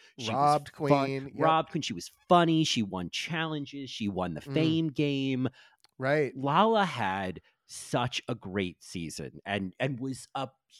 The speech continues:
Speaker 1: huge, just a joy,
Speaker 2: Ugh.
Speaker 1: just a
Speaker 2: And
Speaker 1: joy.
Speaker 2: that look she made, oh my God, that
Speaker 1: Oh!
Speaker 2: white look.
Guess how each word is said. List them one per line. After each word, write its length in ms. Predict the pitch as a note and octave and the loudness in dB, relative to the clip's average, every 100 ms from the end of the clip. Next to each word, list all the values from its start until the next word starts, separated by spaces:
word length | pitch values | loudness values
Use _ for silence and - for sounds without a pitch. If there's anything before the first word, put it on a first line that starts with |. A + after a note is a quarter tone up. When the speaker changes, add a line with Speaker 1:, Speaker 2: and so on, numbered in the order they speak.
| - | -16
Speaker 1:
huge, 300 | G#4 A3+ D#3+ F3+ | -8 -6 -4 -2
just 160 | F4+ | 0
a 160 | - F#4+ E4 - | 4 2 0 -12
joy, 800 | - - - B3 A#3 F#3+ E3 F#2 | -8 0 4 4 6 4 4 2
Speaker 2:
Ugh. 60 | - | -6
Speaker 1:
just 180 | - D#4 | -8 -8
a 80 | G3 | -6
Speaker 2:
And 200 | G3+ D#3+ | -6 -4
Speaker 1:
joy. 180 | D3+ C#3+ | -2 2
Speaker 2:
that 100 | G#3+ | 2
look 300 | G#3 D3+ C#3 | 4 4 2
she 240 | - F3 | 0 -2
made, 500 | E3 E3+ F3 F3+ F3+ F#3 - | -2 -2 0 -2 -4 -6 -2
oh 180 | C3 | 0
my 140 | A2+ A2 | 0 -4
God, 320 | A2+ G#2 F#2+ | -6 -6 4
that 60 | - | 12
Speaker 1:
Oh! 320 | G3+ F3 G#3 | 12 12 10
Speaker 2:
white 320 | C3+ G#2+ B2 | 4 -4 -6
look. 240 | A#2+ C3 | -4 -4